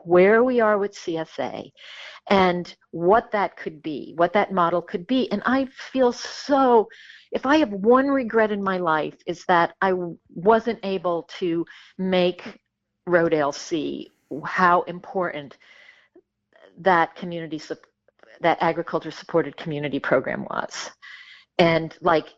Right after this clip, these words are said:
it took eight years to, for that program to sort of figure out how to reach low income people. And we were just really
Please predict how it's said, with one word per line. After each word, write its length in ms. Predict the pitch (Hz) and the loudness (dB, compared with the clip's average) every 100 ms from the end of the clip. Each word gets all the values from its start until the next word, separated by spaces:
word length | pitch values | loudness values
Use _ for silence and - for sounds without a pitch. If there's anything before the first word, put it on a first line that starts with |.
| - | 0
it 200 | 226 - | 0 0
took 240 | 240 - - | -2 0 4
eight 260 | 226 226 | 4 2
years 560 | 202 185 190 160 139 - | -2 2 2 2 -2 -6
to, 140 | 175 - | -6 -6
for 200 | - 175 | -6 -2
that 200 | 160 160 | 2 0
program 320 | - 180 170 160 | 2 -2 0 -6
to 160 | 165 | -12
sort 220 | - 165 | -6 -6
of 60 | 147 - | -6 -4
figure 320 | - 175 175 170 | -2 0 0 0
out 460 | 143 147 185 - - - - - | 2 2 0 -4 -14 -20 -20 -4
how 200 | - 175 | 2 2
to 80 | 175 | 0
reach 320 | 170 170 - | -4 -8 -6
low 220 | 165 160 | -4 -4
income 240 | 156 - | -6 -10
people. 320 | 165 196 185 - | -6 -2 0 -2
And 160 | 196 | -2
we 120 | 208 | -2
were 140 | 208 208 | 2 0
just 720 | 175 - 220 247 254 - - | 0 -4 2 4 2 0 -6
really 580 | 185 220 233 208 175 | 0 4 4 4 2